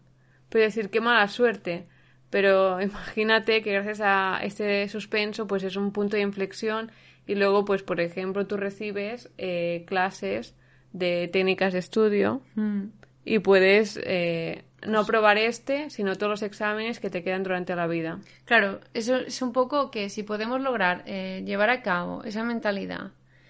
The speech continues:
Speaker 2: de, del, del, del protagonista del cuento, tendremos mucho poder mental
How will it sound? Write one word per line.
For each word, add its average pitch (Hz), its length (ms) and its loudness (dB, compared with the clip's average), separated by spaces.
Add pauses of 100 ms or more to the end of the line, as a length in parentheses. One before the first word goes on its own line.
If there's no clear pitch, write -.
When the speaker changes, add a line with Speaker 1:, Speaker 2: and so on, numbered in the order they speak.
(240)
Speaker 2:
de, 180 680 -6 (380)
del, 196 500 -6
del, 190 360 -6
del 185 260 -8
protagonista 190 520 -4
del 202 160 0
cuento, 226 500 -6 (460)
tendremos 220 400 -2
mucho 214 400 -4
poder 175 300 -8
mental 180 520 -12